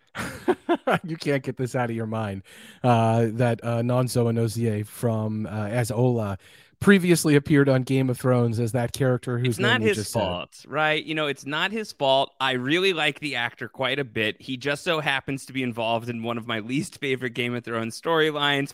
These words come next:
Speaker 2: famous in the olden days of post-show recaps, uh, part of the, the Karth, the greatest city that ever was or ever will be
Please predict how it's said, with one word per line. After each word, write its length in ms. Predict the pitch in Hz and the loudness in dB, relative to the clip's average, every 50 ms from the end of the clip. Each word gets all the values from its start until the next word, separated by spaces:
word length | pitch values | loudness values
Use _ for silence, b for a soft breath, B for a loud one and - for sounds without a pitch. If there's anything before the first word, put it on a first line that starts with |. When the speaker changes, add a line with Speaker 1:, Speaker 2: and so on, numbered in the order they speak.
| - | -4
Speaker 2:
famous 480 | - 180 180 185 180 175 160 151 147 - | -2 -2 0 0 0 0 0 -2 -2 -4
in 220 | - 156 143 139 | -6 -4 -2 -2
the 140 | 135 135 143 | -2 -4 -4
olden 440 | - 135 135 139 139 131 139 131 123 | -2 0 2 2 0 0 -2 -2 -2
days 400 | 110 113 110 110 107 107 107 104 | 0 0 0 0 -2 -2 -4 -6
of 140 | 113 - _ | -8 -8 _
post-show 420 | 123 117 110 101 - - 107 98 | -2 -2 -2 -2 -4 -4 -4 -4
recaps, 840 | 98 107 139 160 160 156 - 165 139 143 139 131 127 - - - B B B B B B B | -4 -2 0 0 0 0 -2 -2 -2 0 0 0 -2 -4 -12 -20 B B B B B B B
uh, 380 | 101 101 104 101 101 98 101 101 | -4 -2 -2 -2 -2 -4 -4 -6
part 380 | - - 127 120 113 113 107 - - | -4 -2 0 2 2 2 0 -2 -4
of 380 | 107 107 104 104 104 104 101 | -4 -4 -2 -2 -2 -4 -6
the, 200 | 104 101 104 101 | -8 -8 -8 -6
the 120 | 95 104 - | -6 -8 -8
Karth, 380 | - 127 120 107 101 92 - _ | -4 -4 -2 -2 -4 -6 -10 _
the 120 | - 113 104 | -10 -10 -8
greatest 420 | - 117 107 107 104 107 - - | -4 -4 -4 -4 -4 -6 -8 -8
city 220 | - 110 104 98 95 | -8 -6 -6 -6 -4
that 140 | 98 101 104 | -4 -4 -4
ever 200 | 104 92 107 101 | -4 -4 -4 -4
was 300 | 101 104 101 101 98 101 | -2 0 0 0 -2 -2
or 100 | 107 104 | -4 -4
ever 200 | 101 95 104 101 | -4 -4 -6 -6
will 240 | 95 107 104 101 95 | -6 -4 -6 -6 -6
be 420 | 92 101 101 95 92 90 90 - | -8 -8 -8 -6 -6 -8 -10 -12